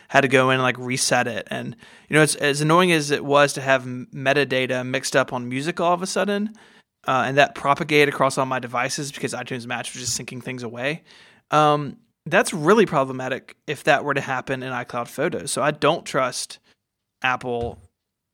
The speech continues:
or their iCloud service to handle my photos yet because they can't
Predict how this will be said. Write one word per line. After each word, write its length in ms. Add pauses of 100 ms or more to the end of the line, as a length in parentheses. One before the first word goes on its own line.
(120)
or 200
their 140
iCloud 400
service 380
to 120
handle 260
my 140
photos 420
yet 160
because 280
they 140
can't 300